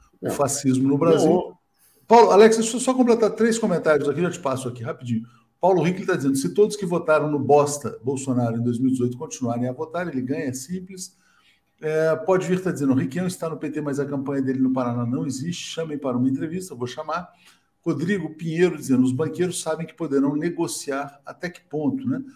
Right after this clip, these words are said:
Speaker 1: Até que ponto Lula poderá ser uma frente dura ao capital financeiro sem ser deposto? E a autonomia, e a autonomia do Banco Central?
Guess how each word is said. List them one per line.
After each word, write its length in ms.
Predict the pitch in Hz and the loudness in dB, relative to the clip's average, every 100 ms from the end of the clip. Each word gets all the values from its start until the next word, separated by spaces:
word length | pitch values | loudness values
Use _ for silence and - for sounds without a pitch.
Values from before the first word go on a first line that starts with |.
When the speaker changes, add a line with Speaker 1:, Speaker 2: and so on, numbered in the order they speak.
| _ _ _ | _ _ _
Speaker 1:
Até 200 | - 151 | -8 -4
que 80 | 190 | -4
ponto 300 | - 202 185 | -2 -4 0
Lula 160 | 185 180 | 0 0
poderá 320 | 170 156 156 | -2 -2 -2
ser 240 | 147 165 | -4 -8
uma 160 | 160 143 | -6 -6
frente 360 | - 156 156 131 | -6 -8 -10 -6
dura 140 | 147 | -4
ao 60 | 143 | -2
capital 360 | 143 - 135 | -4 -4 -4
financeiro 480 | 131 143 123 131 147 | -4 -4 -4 -2 -6
sem 180 | 147 147 | -6 -10
ser 240 | - 139 | -6 -4
deposto? 560 | 131 135 113 110 - - | -4 -4 -4 -8 -8 -6
E 40 | |
a 20 | |
autonomia, 580 | 170 - 170 160 143 143 | -4 -6 -8 -8 -6 -8
e 60 | 156 | -4
a 40 | |
autonomia 420 | 170 165 151 147 | -4 -4 -10 -10
do 100 | 147 | -10
Banco 180 | 139 135 | -8 -10
Central? 480 | - 120 110 - - | -8 -8 -8 -12 -16